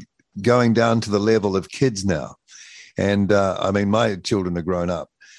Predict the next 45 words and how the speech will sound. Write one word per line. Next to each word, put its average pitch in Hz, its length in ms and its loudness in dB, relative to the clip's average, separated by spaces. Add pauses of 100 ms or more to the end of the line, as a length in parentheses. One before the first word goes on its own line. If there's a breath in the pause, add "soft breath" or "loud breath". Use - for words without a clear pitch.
(460 loud breath)
uh, 87 140 0
now, 87 260 0
so 95 220 2
it's 92 160 -4
not 92 160 0
really 90 260 0
relevant 87 440 -2
to 98 60 -2
me. 101 280 0 (480 loud breath)
But, 104 380 -2
uh, 101 320 2
I, 95 320 0
I 101 40 0
know 101 340 0 (120)
people 95 320 -2
who 95 100 0
have 82 120 -4
got 82 240 -4
kids 92 280 -4
in 80 100 -6
school 95 360 0
who 101 100 4
have 90 140 0
taken 139 320 0
them 120 120 0
out 143 220 2
of 139 100 -2
school - 360 -8 (160)
because 104 520 -2 (560 loud breath)
they're 107 100 2
very 117 220 0
concerned 110 640 0
about 95 360 0 (240)
how 101 220 -4
their 98 180 0
children 98 400 -2
are 90 60 -2
being 87 260 -4
taught 110 400 -2
and 101 240 -2
the 98 340 -2
sorts 131 380 -4
of 95 240 -6 (280 soft breath)
images 117 640 2 (100)
and 98 440 -2